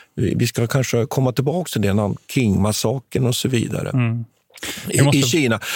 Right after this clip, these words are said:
Speaker 1: Och,
Speaker 2: Ja.
Speaker 1: och, och, att, och där att den här brutaliteten och den sätt som, som, som japanska upp, eh, eh, officerare uppträder, finns det, tycker jag, en obehaglig koppling
Speaker 2: Mm.
Speaker 1: om vi inte ska prata om någonting negativt med den här samurajkulturen.
Speaker 2: Mm.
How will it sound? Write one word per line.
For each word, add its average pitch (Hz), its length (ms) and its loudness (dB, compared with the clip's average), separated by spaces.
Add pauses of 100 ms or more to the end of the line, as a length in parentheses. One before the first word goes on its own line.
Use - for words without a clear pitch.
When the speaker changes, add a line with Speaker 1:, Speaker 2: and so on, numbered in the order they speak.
(120)
Speaker 1:
Och, 139 100 2
Speaker 2:
Ja. 120 80 2
Speaker 1:
och, 143 180 2
och, 151 160 2
att, 156 120 -4
och 135 300 2
där 165 240 2
att 156 160 0
den 147 140 2
här 143 120 2
brutaliteten 170 1000 0
och - 240 -2
den 131 260 2 (300)
sätt 139 240 0
som, 127 360 0
som, 123 400 0
som 123 300 0 (140)
japanska 131 540 0
upp, 131 140 0 (340)
eh, 117 420 2
eh, 107 220 2
officerare 117 920 2
uppträder, 139 920 0 (460)
finns 202 320 2
det, 165 140 0
tycker 160 240 0
jag, 110 180 2
en 107 100 4
obehaglig 92 640 0
koppling 170 800 -2
Speaker 2:
Mm. 123 260 -2
Speaker 1:
om 123 80 2
vi 123 40 2
inte 117 100 0
ska - 120 -2
prata 117 340 0
om 107 40 2
någonting 110 340 2
negativt 160 680 0
med 92 100 -2
den - 120 -2
här - 80 -6
samurajkulturen. 123 960 -4
Speaker 2:
Mm. 120 100 -8